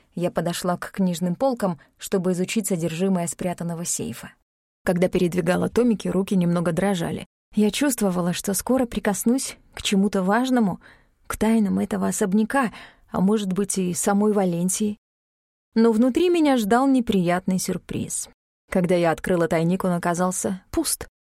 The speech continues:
На дне лежало лишь несколько старых, пожелтевших счетов, пара праздничных открыток и письмо, которое пришло тете почти двадцать лет назад.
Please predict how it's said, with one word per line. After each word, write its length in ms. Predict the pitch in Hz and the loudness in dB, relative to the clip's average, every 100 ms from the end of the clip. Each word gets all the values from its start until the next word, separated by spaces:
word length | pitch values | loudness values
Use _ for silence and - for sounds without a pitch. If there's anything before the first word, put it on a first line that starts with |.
| - | 0
На 140 | 208 196 | 2 4
дне 160 | 262 | 2
лежало 320 | 226 190 196 | 2 2 2
лишь 260 | 190 180 - | 0 -2 -2
несколько 400 | 190 185 180 190 | -2 -2 -6 -8
старых, 460 | - 196 208 196 - - - - | -2 0 0 -2 -10 -20 -12 -2
пожелтевших 680 | 202 196 190 196 190 202 - | 0 0 0 -2 -2 -6 -4
счетов, 540 | - 190 - 294 - - - - - | -2 -2 0 0 -2 -16 -20 -12 0
пара 220 | 277 269 | 2 2
праздничных 640 | 247 226 226 214 - 202 202 | 2 2 4 2 0 0 0
открыток 540 | 190 269 311 285 240 | -2 0 0 0 -2
и 40 | 269 | -2
письмо, 380 | 269 - 196 | -2 2 0
которое 380 | 170 165 175 175 | 0 -2 0 -2
пришло 340 | 180 180 190 190 | -2 -4 -2 -2
тете 280 | 262 240 | -2 -2
почти 360 | 214 170 - 214 | -2 -4 -4 -2
двадцать 380 | 180 175 - 170 | -2 -2 -4 -6
лет 160 | 170 | -4
назад. 380 | 160 156 - - | -4 -4 -4 -8